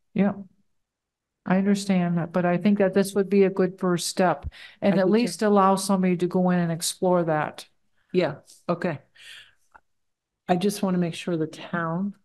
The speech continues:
Speaker 2: is not liable at any time because, um, I, I feel like this is an open-ended liability, truly.
Speaker 1: Mm-hmm.
Speaker 2: So we,
Speaker 1: No, I
Speaker 2: we have
Speaker 1: understand.
Speaker 2: to be, I'm, I'm so thankful that you are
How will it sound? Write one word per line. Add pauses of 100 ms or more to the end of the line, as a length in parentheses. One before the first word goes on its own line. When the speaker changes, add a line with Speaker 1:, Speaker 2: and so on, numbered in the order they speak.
(240)
Speaker 2:
is
not
liable
at
any
time (120)
because, (680)
um,
I, (100)
I
feel
like
this
is
an
open-ended
liability, (120)
truly. (360)
Speaker 1:
Mm-hmm. (400)
Speaker 2:
So
we,
Speaker 1:
No,
I
Speaker 2:
we
have
Speaker 1:
understand.
Speaker 2:
to
be, (300)
I'm,
I'm
so (200)
thankful
that
you
are